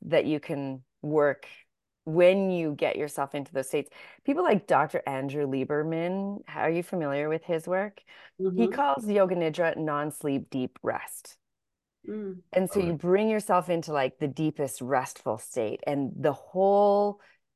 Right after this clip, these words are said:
Speaker 1: system, nervous system, endocrine system, everything is operating at a different level. And that's where really big change can happen, because then when you come back into beta,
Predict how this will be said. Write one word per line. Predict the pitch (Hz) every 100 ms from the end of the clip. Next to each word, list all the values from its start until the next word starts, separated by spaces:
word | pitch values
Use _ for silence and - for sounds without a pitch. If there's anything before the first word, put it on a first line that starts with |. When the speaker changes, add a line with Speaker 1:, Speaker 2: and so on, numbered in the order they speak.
| -
Speaker 1:
system, | - - 202 175 - 135 127
nervous | 165 175 170
system, | 156 - 139
endocrine | 160 165 170 147
system, | 139 139 - 127 -
everything | 170 185 190 - 151 135 -
is | - 160 -
operating | 156 160 175 156 147
at | 123
a | 135
different | 151 143 139
level. | 110 123 123 - _ _ _ _
And | 151 156
that's | 151 147 -
where | 160 139
really | 135 156 170 170 151 147
big | 127 131 123
change | - 135 117 -
can | 139
happen, | 131 127 120 107
because | 110 123 143
then | 131 139
when | 135
you | 127
come | - 147
back | 131 131
into | 139 123
beta, | 110 160 175 127